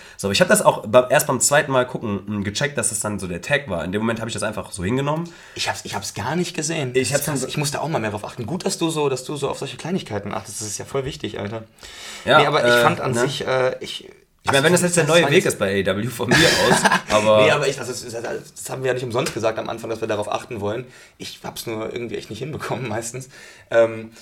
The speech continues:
Speaker 1: Wie gesagt,
Speaker 2: aber
Speaker 1: ich auch erst beim
Speaker 2: weil
Speaker 1: zweiten
Speaker 2: es
Speaker 1: Mal.
Speaker 2: irgendwann mal aufgefallen ist bei irgendeinem A E W Pay-Per-View vor den Shows schon, dass da irgendwie mit den Text, dass die da völlig drauf geschissen haben, ne? Deswegen wollten wir eigentlich immer drauf achten.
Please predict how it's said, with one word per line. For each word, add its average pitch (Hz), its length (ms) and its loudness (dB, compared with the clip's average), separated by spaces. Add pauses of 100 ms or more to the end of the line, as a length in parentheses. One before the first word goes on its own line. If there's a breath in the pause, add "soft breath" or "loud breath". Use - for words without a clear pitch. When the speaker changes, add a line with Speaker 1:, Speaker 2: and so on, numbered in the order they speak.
(180 loud breath)
Speaker 1:
Wie 92 80 -6
gesagt, 107 180 4
Speaker 2:
aber 101 60 -2
Speaker 1:
ich 101 100 -2
auch 110 120 4
erst 98 120 0
beim 90 80 -4
Speaker 2:
weil 110 160 0
Speaker 1:
zweiten - 140 2
Speaker 2:
es 90 80 0
Speaker 1:
Mal. 85 80 2
Speaker 2:
irgendwann 180 240 2
mal 156 80 4
aufgefallen 117 560 -4
ist 113 120 -8
bei - 120 0
irgendeinem 139 400 -2
A - 40 -8
E 127 240 -2
W 135 300 0
Pay-Per-View 135 440 -6
vor 151 260 2
den 120 160 2
Shows 117 360 -2
schon, 135 140 -6
dass 117 160 -4
da 120 80 -2
irgendwie 127 240 -2
mit 123 160 -4
den 117 140 -6
Text, - 500 -6
dass 107 80 -8
die 120 80 -6
da 104 80 -4
völlig 113 320 -2
drauf 104 240 -6
geschissen 104 460 -6
haben, 110 260 -2
ne? 120 180 -6 (360 loud breath)
Deswegen 123 280 -4
wollten 135 180 -4
wir 127 40 -4
eigentlich 120 140 -4
immer 151 160 -4
drauf 98 260 -6
achten. 131 340 -8